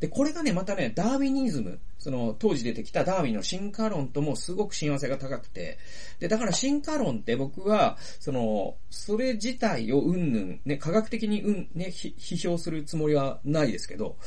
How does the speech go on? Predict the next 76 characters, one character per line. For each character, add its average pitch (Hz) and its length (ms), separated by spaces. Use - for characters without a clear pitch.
え 147 400
ー、 175 60
今 180 120
の 175 40
と 170 80
こ 165 80
ろ 170 60
ね、 220 120
科 - 120
学 139 160
者 110 80
の 104 80
コ 123 120
ン 117 60
セ 113 120
ン 110 40
サ - 120
ス - 100
と 175 100
し - 120
て 453 100
は、 - 240
あ 113 340
ー、 - 20
暫 147 280
定、 165 220
暫 185 300
定 190 180
的 190 240
な、 240 240
え 104 480
ー、 - 40
結 139 200
論 127 140
は 156 100
進 127 220
化 113 100
論 98 180
な 87 100
ん 73 40
で - 60
す - 100
よ。 - 60
だ 254 140
け 240 160
ど、 240 320
ま 214 80
あ、 - 20
そ 285 120
れ 330 60
を 320 100
う 311 80
ん 254 80
ぬ 165 80
ん 127 80
言 139 140
う 131 40
つ 139 140
も 117 100
り 131 60
は 131 80
な 131 60
い - 20
ん 110 40
だ 98 60
け 85 100
ど 107 80
も、 131 220
進 - 300
化 370 120
論 127 220
が、 107 260
そ 127 100
の、 107 80
社 320 240
会 139 460